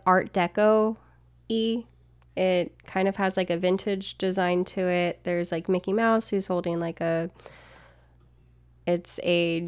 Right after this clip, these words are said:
D flag. There's the castle, Pluto, Minnie, and it shows, like,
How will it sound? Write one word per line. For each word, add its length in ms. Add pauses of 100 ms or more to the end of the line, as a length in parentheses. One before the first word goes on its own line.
D 380
flag. 960
There's 360
the 100
castle, 1200
Pluto, 1120 (760)
Minnie, 760 (480)
and 600 (200)
it 220
shows, 400
like, 200